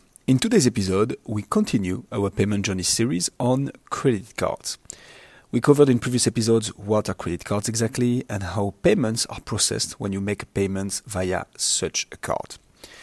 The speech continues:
It is now time to talk about costs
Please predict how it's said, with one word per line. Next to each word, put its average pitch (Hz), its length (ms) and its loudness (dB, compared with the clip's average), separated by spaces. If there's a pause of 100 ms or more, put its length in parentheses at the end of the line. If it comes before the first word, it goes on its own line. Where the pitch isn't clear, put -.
(380)
It 160 140 -2
is 160 100 4
now 160 220 6
time 131 320 2
to - 100 -8
talk - 380 -2 (320)
about 156 240 -2
costs - 480 2